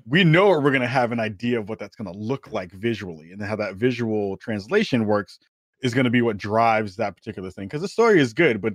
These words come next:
the, the visuals is, is what's gonna kinda capture it. When I think about games like, uh, Ghost of Tsushima and, and Last of Us, I mean, I love Last of Us two and, and all the things that kinda went along with it, but I think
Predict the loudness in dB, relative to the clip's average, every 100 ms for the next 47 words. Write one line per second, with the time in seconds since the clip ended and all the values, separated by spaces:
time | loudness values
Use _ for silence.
0 | -2 -4 -4 -2 -2 0 -4 -6 -12 -20
1 | -10 -8 -6 -10 -8 -10 -8 -10 -10 -12
2 | -18 _ _ _ _ _ _ -2 0 2
3 | 2 2 2 0 2 0 0 -4 _ _
4 | -6 -6 -4 -6 -6 -14 -6 -4 -2 -2
5 | -4 -6 -8 -6 -6 -8 -10 -12 -8 -8
6 | -4 -2 -2 -4 -4 -2 -4 -8 _ _
7 | -2 2 4 4 4 4 2 0 -8 -8
8 | -4 0 0 -2 -4 -8 -6 -6 -6 -6
9 | -8 _ -10 -8 -8 -10 -8 -10 -8 -6
10 | -4 -6 -6 -4 -4 -4 -6